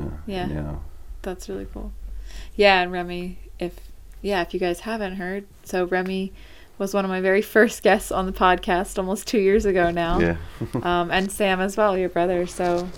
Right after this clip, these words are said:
Speaker 1: yeah, it's cool. Bringing things
Speaker 2: Yeah.
Speaker 1: full circle around here.
Speaker 2: I know, yeah.
Speaker 1: <laughs> Yeah, it's neat. But, um, well, Tamara, I really, really appreciate everything that you have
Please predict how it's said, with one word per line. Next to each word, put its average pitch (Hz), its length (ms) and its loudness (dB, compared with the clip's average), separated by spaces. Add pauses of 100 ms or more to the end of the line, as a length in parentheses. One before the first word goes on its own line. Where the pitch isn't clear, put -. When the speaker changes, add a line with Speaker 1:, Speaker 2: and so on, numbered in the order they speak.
(140)
Speaker 1:
yeah, 175 320 -4 (260)
it's 190 120 -8
cool. 180 280 -2 (640)
Bringing 185 300 2
things 156 220 0
Speaker 2:
Yeah. - 60 -10
Speaker 1:
full 190 140 2
circle 190 400 0
around 175 380 0
here. 202 100 0
Speaker 2:
I 92 80 6
know, 104 240 8
yeah. 76 140 4
Speaker 1:
<laughs> 247 160 8
Yeah, 247 240 6 (260)
it's - 140 -12
neat. 214 220 -6 (760)
But, 180 260 -2
um, 180 300 -8 (160)
well, 202 260 2
Tamara, 185 440 -4
I 185 360 -4 (280)
really, 185 260 4
really 190 260 -2
appreciate 180 460 -4
everything 175 560 -6
that 180 200 -6
you 175 300 -2
have 180 400 -6